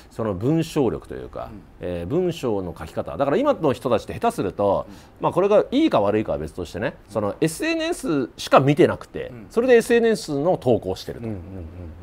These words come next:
Speaker 1: じゃなくて、ちゃんと、なんか文章の書き方とか、その基本を学んで、どうやったら人に伝わる文章になるのか、さらにどうやったら、まあ、このエモーショナルマーケティングって書いてありますけど、あ、エモーショナル、感情マーケティングか、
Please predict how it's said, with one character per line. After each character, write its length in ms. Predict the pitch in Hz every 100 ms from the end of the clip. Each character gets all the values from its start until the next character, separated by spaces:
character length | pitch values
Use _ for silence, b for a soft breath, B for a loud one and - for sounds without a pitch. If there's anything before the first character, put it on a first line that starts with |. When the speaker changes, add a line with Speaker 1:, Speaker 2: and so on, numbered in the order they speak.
| - - - -
Speaker 1:
じ 140 | 147
ゃ 40 | 262
な 120 | 311
く 60 | -
て、 260 | 185 147
ち 100 | -
ゃ 80 | 247
ん 120 | 403
と、 320 | 339 269 139
な 80 | -
ん 20 |
か 100 | 110
文 220 | 107 175 170
章 320 | - 67 - - - -
の 120 | 104 -
書 80 | 127
き 100 | -
方 220 | 131 80
と 120 | 76
か、 180 | 58 57 - -
そ 80 | -
の 60 | 107
基 160 | 139
本 240 | 139 175 170
を 40 |
学 220 | 160 160
ん 60 | 180
で、 80 | 165
ど 160 | 208
う 40 | 214
や 60 |
っ 80 | 190
た 100 | 190
ら 60 | 143
人 220 | - 139
に 140 | 123
伝 200 | - 127
わ 80 | 120
る 260 | 120 110 - - -
文 160 | 123 131
章 120 | 98
に 60 | 87
な 100 | 95
る 60 |
の 140 | 80 71
か、 140 | 71
さ 100 | 151
ら 100 | 143
に 80 | 120
ど 80 | 202
う 40 |
や 40 | 220
っ 60 |
た 100 | 175
ら、 220 | 131 104 - B B -
ま 140 | 147
あ、 40 | 113
こ 120 | 113
の 40 |
エ 80 | 110
モ 140 | 127
ー 40 | 131
シ 80 | 127
ョ 20 |
ナ 60 | 117
ル 80 |
マ 120 | 120 120
ー 40 |
ケ 100 | 101
テ 80 | 80
ィ 20 |
ン 60 | 78
グ 0 |
っ 20 |
て 60 |
書 100 | -
い 40 | 98
て 80 | 80
あ 20 |
り 60 |
ま 80 | 85
す 80 | -
け 80 | 95
ど、 260 | 131 110 -
あ、 180 | 76 82
エ 60 |
モ 80 | 113
ー 20 |
シ 60 | 107
ョ 20 |
ナ 60 | 80
ル、 40 |
感 200 | - 117
情 80 | 107
マ 80 | 98
ー 60 |
ケ 60 | 82
テ 60 | 69
ィ 40 |
ン 20 |
グ 100 |
か、 60 | -